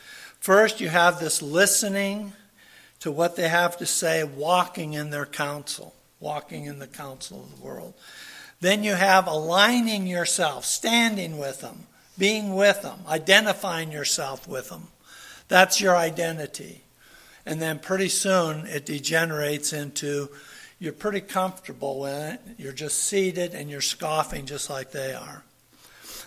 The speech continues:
It's interesting. <clears throat> Um, Andrew brought up the point that they are comfortable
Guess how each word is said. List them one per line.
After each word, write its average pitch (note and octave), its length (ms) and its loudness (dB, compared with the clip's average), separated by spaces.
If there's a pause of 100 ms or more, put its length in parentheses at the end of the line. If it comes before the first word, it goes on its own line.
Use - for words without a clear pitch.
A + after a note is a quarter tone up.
(140)
It's - 140 -6
interesting. E3+ 800 -2 (240)
<clears throat> C#3+ 320 -2 (800)
Um, C#3+ 500 -6
Andrew E3+ 560 4
brought D3+ 400 4
up D#3 240 2
the D#3+ 80 -6
point D3 520 -4
that C#3+ 420 -4 (800)
they E3+ 200 6
are D3 220 2
comfortable C#3 1200 -4